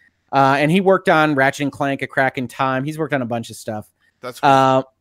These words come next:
Speaker 1: and, uh, so we do a, a show, which we got, I think we did six episodes in the last eighteen months or something that we'd like to get to monthly.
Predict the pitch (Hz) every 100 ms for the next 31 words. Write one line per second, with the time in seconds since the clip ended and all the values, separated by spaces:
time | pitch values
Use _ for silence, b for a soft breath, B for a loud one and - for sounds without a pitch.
0 | _ 175 156 156 151 151 156 147 143 185
1 | 170 202 196 175 156 156 135 - 202 185
2 | 175 175 b b b - 180 180 - -
3 | 190 151 185 190 190 _ _ - 170 -
4 | 247 220 196 - 233 240 214 208 214 196
5 | 180 175 165 165 165 160 170 165 - 165
6 | 151 135 - 131 139 120 123 123 143 160
7 | 160 165 165 - 156 240 - 135 120 117